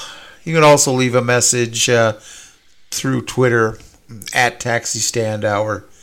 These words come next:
<laughs> You are listening to a, uh, uh, by the way, you're obviously listening to this on, uh,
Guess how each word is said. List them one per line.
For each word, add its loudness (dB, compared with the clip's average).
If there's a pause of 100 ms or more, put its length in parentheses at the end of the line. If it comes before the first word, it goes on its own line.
(880)
<laughs> -4
You 2
are 8
listening 2 (680)
to 2
a, 6
uh, 4 (420)
uh, -10
by 4
the 2
way, 0
you're -2
obviously 2
listening -4
to -8
this -2
on, -6
uh, -8